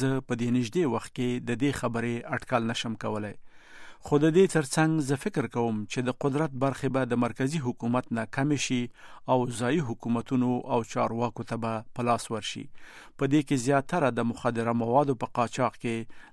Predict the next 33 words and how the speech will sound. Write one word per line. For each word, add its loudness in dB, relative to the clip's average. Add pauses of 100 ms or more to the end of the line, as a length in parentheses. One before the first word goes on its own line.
(140)
لتاړ 0
کسان -4
دي. -14 (680)
دا 4
خبره 6
څه 0
نوې 2
نه -2
ده، 2
خو -4
سره 2
له 2
دې 2 (100)
هم 2
افغانستان 0
تر 0
زیاتې 0 (100)
اندازې 0 (100)
پورې -4
یو 4 (160)
مرکزي -2
حکومت -2 (200)
او 0 (160)
قدرت -2
لري. -10 (440)
مګر 6
زه 4
دا 8
هم 0
اورم 4 (140)
چې 0
ډیر 4
ځایي 4